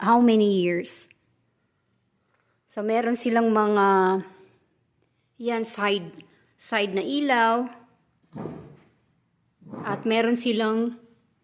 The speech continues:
yan, drop light. Ang cute. Ganda. And then, meron pa silang mga yan, mga nakapin-pin na, ano, ilaw. Side by side yan. And then, dito din, meron din silang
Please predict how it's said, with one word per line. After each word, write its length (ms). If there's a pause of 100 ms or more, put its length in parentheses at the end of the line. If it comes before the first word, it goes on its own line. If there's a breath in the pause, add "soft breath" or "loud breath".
(340)
yan, 240
drop 320
light. 320 (1900)
Ang 100
cute. 640
Ganda. 320
And 160
then, 240
meron 240
pa 80
silang 320
mga 480 (840)
yan, 240
mga 320
nakapin-pin 720
na, 240
ano, 400
ilaw. 480 (160)
Side 320
by 160
side 320
yan. 320 (560 loud breath)
And 80
then, 240
dito 240
din, 240
meron 320
din 240
silang 480